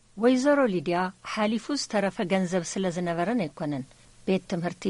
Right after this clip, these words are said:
ኣብቲ ገጠር ወሪደን ክሰርሓ ዝመረጻ። ኣብቲ እዋን ንዝነበረን መንበሪ ገዝአን ሸይጠን በዓል ሓደ ክፍሊ ገዛ ተኻርየን ናይ እግረን ዝነበረ መኪና እውን ሸይጠን ብናይ ህዝቢ መጓዓዝያ ክንቀሳቐሳ ብምውሳን እዩ።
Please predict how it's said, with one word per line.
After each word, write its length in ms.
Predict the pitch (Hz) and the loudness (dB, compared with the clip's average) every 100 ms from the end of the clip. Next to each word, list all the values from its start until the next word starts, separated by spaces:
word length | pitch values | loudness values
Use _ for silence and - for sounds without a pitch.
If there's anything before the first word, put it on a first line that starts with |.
| 190 - | -2 0
ኣብቲ 260 | 185 - 185 | -2 -2 -4
ገጠር 320 | 175 - 160 | -4 -4 -6
ወሪደን 400 | 151 156 147 156 | -4 -4 -4 -6
ክሰርሓ 300 | 147 - - 180 | -6 -8 -6 -4
ዝመረጻ። 400 | 160 156 151 - 143 - - - - - - | -4 -2 -2 -2 -6 -6 -20 -20 -20 -20 -4
ኣብቲ 240 | 202 165 233 | -4 0 0
እዋን 300 | 214 233 269 254 | 4 6 6 4
ንዝነበረን 640 | 190 196 202 196 226 247 | 4 2 2 4 4 2
መንበሪ 340 | 202 185 190 196 | 2 4 4 4
ገዝአን 480 | 175 185 170 - 208 | 4 2 4 2 2
ሸይጠን 580 | 208 185 156 - - 220 254 - - - - - - | 2 0 -2 -2 2 4 4 0 -20 -20 -20 -20 -6
በዓል 240 | 190 185 | -2 -2
ሓደ 260 | - 233 185 175 | 0 0 2 0
ክፍሊ 240 | - 175 | -4 -8
ገዛ 260 | 165 170 160 170 175 | -4 -4 0 2 2
ተኻርየን 560 | - - 139 151 170 247 - - - | -2 -4 -2 0 0 -2 -6 -20 -4
ናይ 180 | 196 202 | 0 2
እግረን 360 | 202 233 233 196 | 2 4 4 2
ዝነበረ 460 | 180 175 175 175 175 | 0 0 2 0 0
መኪና 380 | 170 - 202 180 | -2 -4 -2 0
እውን 220 | 180 190 | 0 -2
ሸይጠን 440 | 156 202 202 233 247 - - - - | 0 -2 2 2 2 0 -16 -20 -10
ብናይ 280 | 214 208 196 | -2 2 2
ህዝቢ 260 | 190 170 175 | -2 -6 -6
መጓዓዝያ 520 | 151 - 170 151 165 | -2 -2 -2 -4 -6
ክንቀሳቐሳ 720 | - 170 - 180 - - 185 208 208 - | -6 -8 -6 -6 -4 -4 -2 -2 -2 -4
ብምውሳን 600 | - 202 151 - - 165 | 0 0 0 -4 -6 -6
እዩ። 120 | 175 | -8